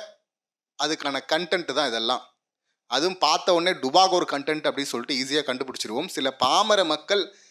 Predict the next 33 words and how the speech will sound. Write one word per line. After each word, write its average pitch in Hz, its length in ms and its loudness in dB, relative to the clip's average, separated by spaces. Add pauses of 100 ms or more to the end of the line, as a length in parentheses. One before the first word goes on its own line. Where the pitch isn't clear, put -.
(200)
ஏமாந்துடுறாங்கல்ல, 160 720 2 (1160)
சில 131 160 -6
படிச்சவங்க 208 440 4
இருக்கிறாங்க. 190 280 6
இப்ப 156 200 4
ஆதிரை 185 300 6
அம்மா 170 200 0
கூட 170 160 0
பாருங்களேன், 160 440 4
இல்ல 151 160 2
பார்வதியா 160 460 4
இருக்கட்டும், 151 380 0 (340)
படிச்சவங்க 202 460 2
தான், 185 240 4 (400)
அறிவானவங்க 190 680 2
தான், 175 260 4
நிறைய 143 240 -2
பேரை 175 220 0
சந்திச்சவங்க 170 500 0
தான், 165 220 2
மீடியால 165 320 2
இருக்கவங்க 165 300 0
தான், 156 220 2 (520)
அவங்களே 233 440 6
ஏமாறுறாங்க 196 480 4
அப்படின்னும் 170 320 -2
போது, 175 240 0 (1120)
ஏன் 220 260 2
ஏமாறுறாங்கன்னா, 208 760 4
இந்த 170 280 0
மாதிரி 208 240 4
ஒரு 208 160 4
நேஷனல் 185 500 0